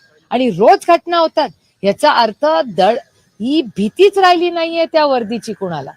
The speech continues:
रोज उठतात आणि असे वाह्यात गोष्टी होतात.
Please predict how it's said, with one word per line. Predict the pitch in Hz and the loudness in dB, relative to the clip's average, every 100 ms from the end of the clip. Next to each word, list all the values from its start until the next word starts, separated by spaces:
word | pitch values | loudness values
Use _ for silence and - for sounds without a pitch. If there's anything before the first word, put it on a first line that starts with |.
| _ _ _ | _ _ _
रोज | 160 196 339 359 | -2 2 4 2
उठतात | 311 269 - 320 311 | 0 -4 0 0 2
आणि | 311 | 0
असे | 320 294 | 0 0
वाह्यात | 269 165 160 226 294 247 294 202 | -2 0 2 2 2 -2 -8 -6
गोष्टी | 220 - 247 | -6 -4 -4
होतात. | 196 - 190 | -4 -4 -8